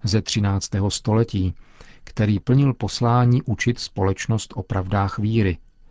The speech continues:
na což se připravoval studiem a modlitbou. V téže době svatá Klára z Asízy, kterou si připomeneme ve středu, pokračovala ve františkánském díle založením řádu klarisek.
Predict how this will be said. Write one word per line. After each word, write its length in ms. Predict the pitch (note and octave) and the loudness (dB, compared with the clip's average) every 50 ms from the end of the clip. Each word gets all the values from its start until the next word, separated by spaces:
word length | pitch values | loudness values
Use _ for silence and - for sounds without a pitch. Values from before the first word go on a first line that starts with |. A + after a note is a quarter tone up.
| _ - - - - - - | _ -20 -20 -20 -20 -4 0
na 120 | G#2 F#2+ | 0 0
což 340 | - - - G2 - - - | 0 -2 -4 -4 -4 -4 -4
se 140 | - - F2+ | -4 -4 -4
připravoval 720 | - - - G2+ - - G2 F2+ F#2 F#2+ F#2 F#2 E2+ E2 | -4 -2 -4 -4 -2 0 -2 0 0 0 0 0 -2 -2
studiem 640 | D#2+ - - - A2+ G#2 G#2 A2+ A2+ A2 A2+ A2+ - - - | -4 -8 -6 -4 -2 2 2 4 4 4 2 2 0 -2 -2
a 100 | - G2 | -2 0
modlitbou. 680 | F2+ F2+ F2+ F2 G#2 G2+ E2+ F2+ F#2 F2+ E2 D#2 D#2 - - - - - - _ - - - - - - - - - - - - - - | 0 0 0 0 0 -2 0 0 0 0 0 -2 -4 -8 -14 -20 -20 -20 -20 _ -20 -20 -20 -20 -20 -20 -20 -20 -20 -20 -20 -20 -20 -20
V 80 | - - | -10 0
téže 340 | - C3 C#3 C#3+ C#3 A#2 | 2 4 4 4 4 2
době 340 | F#2 G2+ G2 F2 F#2+ A#2 A#2+ | 2 2 0 2 4 2 2
svatá 440 | - - A2 G#2+ F#2+ - G2+ F#2 F2 | 2 0 -2 -2 0 0 -2 -2 -2
Klára 440 | - - G2+ F#2 F#2 F#2 F#2 F#2 E2+ | -2 -2 0 2 2 2 0 0 -2
z 100 | - - - | -4 -6 -6
Asízy, 580 | - F#2+ - - - G#2 G2 F#2+ A2+ A#2+ B2 - _ - - - - - | -6 -4 -4 -2 -2 -2 0 2 2 2 2 0 _ -18 -20 -20 -20 -16
kterou 320 | - - G2+ F#2 F#2 F2 | -4 -2 0 0 0 -2
si 200 | - - - F2+ | -2 -4 -4 -6
připomeneme 680 | - - - G2+ - - G2+ F#2+ G2+ G2+ G#2+ G#2 F#2+ E2+ | -4 -2 -4 -2 -2 0 0 0 2 2 2 0 0 0
ve 120 | E2+ F2 | -2 -2
středu, 500 | E2+ - - - - A2 G2+ A2+ B2 B2 - - - - - - - - - - - - | -4 -4 -8 -6 -6 -2 2 2 2 0 0 -8 -18 -20 -20 -20 -20 -20 -20 -20 -12 -2
pokračovala 800 | - A#2 - - C3 C3 B2+ - - B2+ B2 A#2+ B2+ B2+ B2+ A#2+ | -2 -2 0 2 0 0 0 0 0 -2 2 2 4 4 4 4
ve 120 | A2+ A2+ | 2 0
františkánském 1080 | G#2+ - G#2 G2+ G#2 G2+ - A2+ - - - A2 G#2 G#2 G#2 - - - A2 A2 G#2+ G2 | 0 0 0 2 2 2 0 -2 -4 -2 0 0 0 2 0 -2 0 0 2 2 2 0
díle 400 | F#2+ G2+ G#2+ A2 G2+ G2 F#2+ - - - - - - - | 0 2 2 4 4 2 2 0 -6 -14 -20 -20 -14 -8
založením 720 | - G2 F#2+ G2+ G2 G2+ G2+ G#2 G#2+ G#2+ A2+ A2 A2+ A2+ G#2 | -4 0 2 2 4 4 4 4 4 4 4 4 4 2 2
řádu 360 | F2+ F#2 F2+ F#2 F#2 F#2 F#2+ | 2 0 0 0 0 0 -2
klarisek. 680 | F#2 - G#2+ G2 G2+ G#2+ G#2 - - F2+ E2 - - | -2 0 0 0 0 0 0 -2 -2 -4 -4 -6 -10